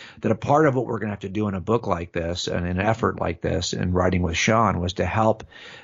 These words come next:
uh, parents become excited about sharing what they believe about God, uh, with the next generation.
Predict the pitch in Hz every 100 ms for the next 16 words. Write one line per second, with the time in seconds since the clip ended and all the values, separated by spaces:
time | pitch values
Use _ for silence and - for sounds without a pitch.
0 | - - 87 - 123 123 92 - 92 110
1 | 92 - - 127 131 104 90 - 87 90
2 | 92 - - 110 107 98 87 98 110 101
3 | 92 92 98 95 90 87 87 98 98 82
4 | 80 - 92 87 90 92 87 85 - 82
5 | 85 107 - 87